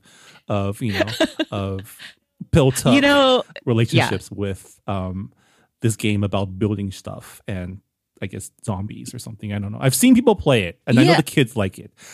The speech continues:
Speaker 1: Um, I, I'm hoping that this will be, like, one of those, like the Lego movie, where the Minecraft is the backdrop to an actually, like, interesting story about,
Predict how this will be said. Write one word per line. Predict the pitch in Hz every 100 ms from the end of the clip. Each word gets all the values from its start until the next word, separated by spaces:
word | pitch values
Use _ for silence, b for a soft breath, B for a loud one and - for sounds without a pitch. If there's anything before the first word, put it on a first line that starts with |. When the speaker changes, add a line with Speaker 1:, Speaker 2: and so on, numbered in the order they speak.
| B -
Speaker 1:
Um, | 110 104 104 101 113 - b b b b _ _ - -
I, | 147 156 156 160 - - - -
I'm | 151
hoping | 165 196 226 226 226 190
that | 143 143
this | 131
will | 143 120
be, | 113 110 110
like, | 107 101
one | 110 107
of | 104
those, | 101 98
like | 117
the | 127
Lego | 113 113 135
movie, | 135 160 185 185
where | 120 104 98 98 b b b b b _ _ _ -
the | 143 139 135
Minecraft | 139 147 - 147 139 -
is | 120 - _
the | -
backdrop | 98 104 101 - 139 135
to | - - 107 104 117 -
an | 110 -
actually, | 101 - 120 107 101 104
like, | 104 - - _ -
interesting | 147 139 127 - 120
story | - 110 98 98
about, | 92 92 92 -